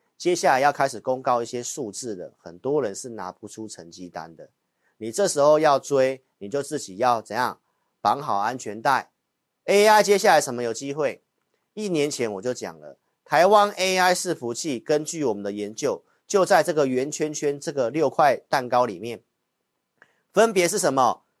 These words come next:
？coas先进封装，就是现在的最强势股票。A I它会需要网络的升级，所以跟网络相关的细光子，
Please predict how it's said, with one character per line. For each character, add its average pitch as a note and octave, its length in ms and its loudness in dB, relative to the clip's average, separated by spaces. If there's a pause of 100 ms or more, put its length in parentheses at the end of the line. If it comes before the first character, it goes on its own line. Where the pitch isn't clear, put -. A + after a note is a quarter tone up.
(120)
？coas D3 480 4
先 C#3+ 180 -2
进 C#3+ 180 -6
封 C3 200 -4
装， B2 360 -4
就 D3+ 120 0
是 D3 100 -4
现 C3+ 160 -4
在 B2+ 80 -2
的 A2+ 60 -4
最 A#2+ 140 -4
强 F2 180 -14
势 G#2+ 140 -12
股 - 120 -20
票。 G2+ 280 -8 (340)
A F#3+ 240 6
I F#3 140 4
它 E3+ 180 2
会 E3+ 100 2
需 E3 160 -4
要 D3 140 6
网 A2+ 240 0
络 B2 180 -6
的 G2 100 -6
升 G#2 220 -10
级， D#2 320 -20
所 C#3 200 -2
以 A2+ 240 -2
跟 D3+ 180 0
网 A#2 220 0
络 C#3+ 160 -2
相 C3+ 220 -2
关 C3 260 0
的 A2 260 -2 (200)
细 F3 280 -4
光 D3 300 2
子， F#2+ 520 -12